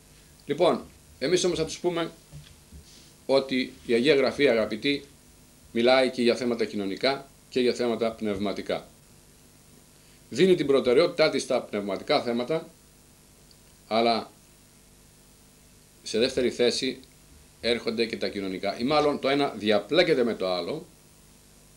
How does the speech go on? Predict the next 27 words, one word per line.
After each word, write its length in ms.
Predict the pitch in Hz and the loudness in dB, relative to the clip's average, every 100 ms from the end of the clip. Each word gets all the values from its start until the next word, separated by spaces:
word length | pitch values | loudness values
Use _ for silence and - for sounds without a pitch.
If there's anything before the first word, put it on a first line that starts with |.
| - - - - - | -20 -20 -20 -20 -6
διότι 200 | 113 113 | -2 0
η 20 | |
ιστορία 380 | 127 - 135 160 | 0 2 4 4
και 100 | 131 | 4
θρησκεία 640 | 120 117 - 160 143 - - - _ _ _ | 0 -4 0 2 2 -2 -16 -20 _ _ _
και 120 | - 113 | -4 -2
πολιτική 640 | 123 107 107 110 151 147 | -2 -2 -2 0 0 0
είναι 240 | 139 139 147 | -2 -2 0
πράγματα 600 | 151 151 151 147 143 - | -2 -2 -2 -2 -4 -4
αλληλένδετα. 760 | 135 139 143 170 175 98 - - - - - - - - - - - - - | -4 -2 -2 -4 -6 -6 -8 -18 -20 -20 -20 -20 -20 -20 -20 -20 -20 -20 -6
Δηλαδή 220 | 127 143 | 2 4
δεν 140 | 175 202 | 6 6
μπορούμε 280 | 202 190 180 | 6 4 4
να 80 | |
έχουμε 400 | 165 147 131 127 - | 2 0 -2 -2 -2
ξεχωριστά 600 | - - 131 120 - 147 | -4 0 0 0 2 2
την 160 | 135 | 2
ιστορία 480 | 123 - 127 139 143 | 0 2 2 4 4
ενός 240 | 120 127 110 | 4 0 0
λαού 300 | 104 113 123 | 2 2 0
και 100 | 110 | -4
ξεχωριστά 560 | - 107 104 95 143 | -8 -6 -6 0 0
τη 60 | 110 | 0
θρησκεία 460 | 95 98 - 135 | -4 -8 -4 -2
του 140 | 92 82 | -2 -6
και 120 | 107 | -10
ξεχωριστά 680 | - 98 110 92 143 - | -10 -4 -4 0 2 0